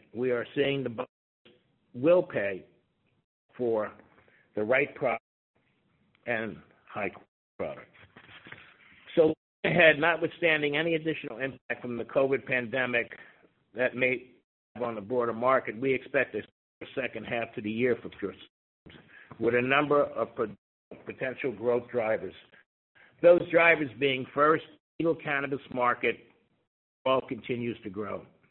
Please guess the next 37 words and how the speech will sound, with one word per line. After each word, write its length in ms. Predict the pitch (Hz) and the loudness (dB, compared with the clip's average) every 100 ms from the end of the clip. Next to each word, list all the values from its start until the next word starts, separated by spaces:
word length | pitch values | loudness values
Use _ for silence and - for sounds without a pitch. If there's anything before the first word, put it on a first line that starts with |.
| _ _ _ _ _ - | _ _ _ _ _ 0
now 120 | 143 | 2
at 60 | 131 | 4
a 60 | |
run 240 | 120 135 123 | 2 0 0
rate 320 | 123 120 120 - | 0 -2 -6 -10
above 280 | 113 117 117 - | -4 -2 -2 -2
two 100 | 139 | -4
point 260 | - 120 120 _ _ _ 117 | -4 -10 -10 _ _ _ -2
billion 340 | 123 123 117 | 0 0 0
dollars, 400 | 120 113 107 101 107 | 0 2 0 -2 -2
more 220 | 117 110 | -2 0
than 260 | 113 107 - - _ _ _ _ _ - | -2 -4 -10 -20 _ _ _ _ _ -10
one 120 | 123 | -8
and 0 | |
a 40 | |
half 240 | 127 123 117 131 | -4 -4 -6 -8
times 280 | 113 110 113 | -8 -8 -8
where 140 | 110 | -6
it 80 | 98 | -2
was 260 | 113 117 101 - | 0 -2 -2 -6
just 120 | - 104 | -6 -6
a 40 | |
year 80 | 101 _ _ _ | -8 _ _ _
ago. 160 | 80 76 _ _ _ - - - - _ - | -18 -18 _ _ _ -20 -20 -20 -20 _ 0
This 140 | 160 - | 0 2
will 140 | 151 | 0
be 180 | 135 143 | 2 0
increasingly 540 | 131 - 165 - - - | 0 -2 -2 -2 -8 -4
supplemented 600 | 160 143 143 131 131 120 | -4 -2 -4 -2 -2 -2
by 260 | 110 117 117 - _ - - | -2 -4 -4 -10 _ -20 -8
conversion 600 | 131 104 131 139 135 123 | -8 0 2 2 0 -4
of 120 | 110 | -4
illicit 420 | 117 127 127 135 | -2 -2 -2 -4
market 440 | 117 120 123 107 - | -2 0 0 -2 -10
consumers 600 | 104 - 135 123 104 95 87 | -12 -4 -4 -2 -4 -6 -6
as 100 | 107 - | -8 -6
price, 320 | - 123 151 | -2 2 2